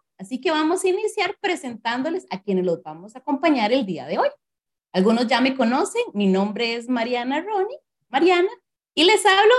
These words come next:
desde San José, Costa Rica. Estoy muy contenta de que Dios nos permite estar hoy aquí. Pero tengo tres hermanitos más, así que se los voy presentando para los que nos acompañan por primera vez. Primero tenemos a nuestro querido Fray Bernie. Bienvenido, Fray Bernie.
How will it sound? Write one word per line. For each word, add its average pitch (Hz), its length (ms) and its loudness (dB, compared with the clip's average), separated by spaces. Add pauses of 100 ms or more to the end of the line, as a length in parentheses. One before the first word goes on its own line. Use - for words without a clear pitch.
(100)
desde 226 280 2
San 180 240 0
José, 170 320 -8
Costa 214 280 -8
Rica. 139 280 -12 (200)
Estoy 196 260 -2
muy 254 180 6
contenta 294 580 4
de 233 140 2
que 175 140 -2
Dios 214 180 -4
nos 277 180 0
permite 254 560 -6
estar 185 360 -4
hoy 160 120 -4
aquí. 139 160 -16 (640)
Pero 226 220 6
tengo 339 240 6 (220)
tres 359 260 4
hermanitos 302 600 4
más, 165 240 2
así 214 180 -2
que - 80 0
se - 160 4
los 226 160 4
voy 226 160 -2
presentando 247 760 -2
para 254 120 -2
los 185 240 0
que 180 80 -12
nos 151 200 -14
acompañan 143 580 -4
por 247 160 -2
primera 165 360 -4
vez. - 280 -20 (400)
Primero 285 360 6
tenemos 339 420 4
a 240 100 4
nuestro 240 320 2
querido 285 480 2
Fray 214 240 4
Bernie. 160 420 -2 (160)
Bienvenido, 233 520 2
Fray 185 160 0
Bernie. 180 280 -4